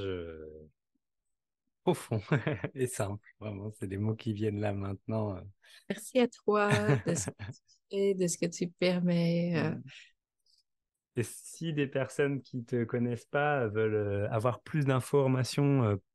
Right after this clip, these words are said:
Speaker 1: p-, sur toi, sur, euh, où est-ce qu'on peut trouver des informations, euh, sur tes retraites, sur, euh, tes livres,
Speaker 2: Mais sur ma
Speaker 1: et cetera
Speaker 2: page, euh, ginetteforget point com.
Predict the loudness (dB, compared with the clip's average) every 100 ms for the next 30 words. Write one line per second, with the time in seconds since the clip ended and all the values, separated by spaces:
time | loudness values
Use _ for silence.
0 | _ -4 -4 -2 -4 -4 0 2 2 0
1 | -4 -4 -2 0 0 0 0 -2 -2 -2
2 | -2 -2 -2 -2 0 2 0 0 0 2
3 | 0 0 -2 0 0 -2 -4 -8 -10 -12
4 | -10 -8 -4 -2 -2 -2 -2 0 -2 -4
5 | -10 -10 -10 -10 -10 -12 -16 -20 -20 -20
6 | _ _ _ -4 -2 0 2 2 0 -2
7 | -2 0 0 0 0 0 -2 -6 -2 2
8 | 2 2 2 0 -4 -2 0 2 2 0
9 | -2 0 0 2 0 0 0 2 2